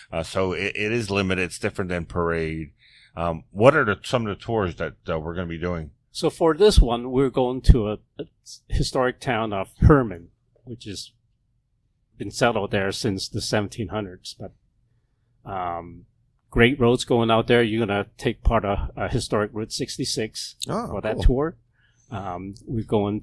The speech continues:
Speaker 2: to, uh, the town of Augusta, which is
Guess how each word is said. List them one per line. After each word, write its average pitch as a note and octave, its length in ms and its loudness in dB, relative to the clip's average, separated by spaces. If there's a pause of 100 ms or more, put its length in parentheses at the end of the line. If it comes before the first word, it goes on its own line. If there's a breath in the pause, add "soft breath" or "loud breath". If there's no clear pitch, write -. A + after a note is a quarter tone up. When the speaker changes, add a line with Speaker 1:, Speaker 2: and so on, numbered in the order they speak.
Speaker 2:
to, G#2 240 4
uh, F#2 300 -6 (640)
the A#2+ 100 -14
town G#2 340 -4
of - 80 -8
Augusta, D#3+ 720 -2 (460)
which A#2 200 -4
is - 220 -2